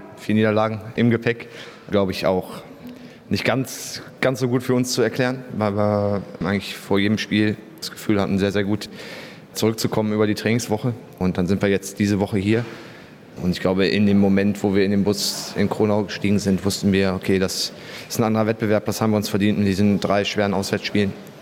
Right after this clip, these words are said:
Ähm, dann ziehen wir hier so ein Wochenende durch, was natürlich heute in so einem überragenden Spiel gipfelt. Ja, und von daher unfassbar stolz, unfassbar glücklich. Also ich habe sowas natürlich noch nie erlebt, weder als Spieler, da war ich ganz weit von entfernt, und als Trainer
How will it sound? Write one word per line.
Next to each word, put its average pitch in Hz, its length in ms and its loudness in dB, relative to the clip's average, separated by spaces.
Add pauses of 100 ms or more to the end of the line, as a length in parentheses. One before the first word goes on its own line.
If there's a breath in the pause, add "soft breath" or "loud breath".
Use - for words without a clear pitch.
(320)
Ähm, 87 320 2
dann 101 100 2
ziehen 104 200 2
wir 104 80 4
hier 104 120 2
so 92 80 -4
ein 107 120 2
Wochenende 104 420 0
durch, 101 280 2
was 95 140 0
natürlich 101 300 0
heute 101 240 2
in 95 120 2
so 101 100 2
einem 98 200 4 (240)
überragenden 104 500 2
Spiel 120 400 2
gipfelt. 123 560 -2 (640 loud breath)
Ja, 87 280 -2
und 98 160 -4
von 92 160 0
daher 87 380 2
unfassbar 113 460 0
stolz, 107 360 0
unfassbar 104 400 0
glücklich. 104 500 -2
Also 98 160 0
ich 95 120 -2
habe - 120 -6
sowas 107 400 0 (580 loud breath)
natürlich 123 280 2
noch 117 100 0
nie 120 120 4
erlebt, 117 360 0
weder 113 180 4
als 107 200 0
Spieler, 120 240 2
da 110 100 2
war 110 80 2
ich - 80 -8
ganz 117 220 -2
weit 113 180 2
von 113 160 -2
entfernt, 110 440 0
und 98 260 -4
als 98 160 -4
Trainer 107 320 -2